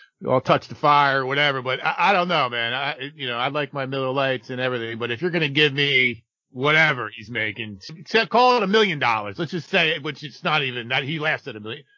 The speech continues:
If you're gonna tell me a million dollars and I, you know, I'm done with the Miller Lite, okay, no problem.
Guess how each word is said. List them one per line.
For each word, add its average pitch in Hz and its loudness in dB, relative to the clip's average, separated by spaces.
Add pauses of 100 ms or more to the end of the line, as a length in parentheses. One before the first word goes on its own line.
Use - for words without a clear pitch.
(100)
If - -12
you're 165 -4
gonna 262 2
tell 226 2
me 202 0
a 180 -2
million 180 -2
dollars 143 4
and 139 -2
I, 143 0
you 151 -4
know, 123 -4
I'm 127 -4
done 135 -2
with 120 -6
the 135 -8
Miller 120 -2
Lite, 123 0
okay, 175 2 (420)
no 208 0
problem. 180 2